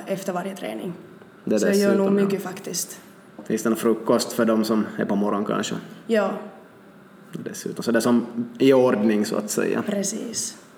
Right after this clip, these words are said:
Speaker 2: Finns det många eldsjälar där i klubben som har varit många år med kring laget?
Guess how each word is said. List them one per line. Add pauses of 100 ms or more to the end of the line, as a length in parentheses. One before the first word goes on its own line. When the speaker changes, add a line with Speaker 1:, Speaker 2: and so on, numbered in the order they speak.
(600)
Speaker 2:
Finns
det
många
eldsjälar
där
i
klubben
som
har
varit
många
år
med
kring
laget?